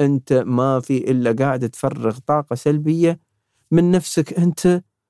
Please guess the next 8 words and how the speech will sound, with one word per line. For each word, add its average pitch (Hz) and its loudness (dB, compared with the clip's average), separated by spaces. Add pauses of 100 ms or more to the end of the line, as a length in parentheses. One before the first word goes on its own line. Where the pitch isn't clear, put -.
(140)
ولا 123 2
حد 123 -8
اهتم 110 -4
فيك 110 -2
ودرى 107 -2
عن 104 -4 (120)
مشاعرك. 101 -8
لذلك 131 0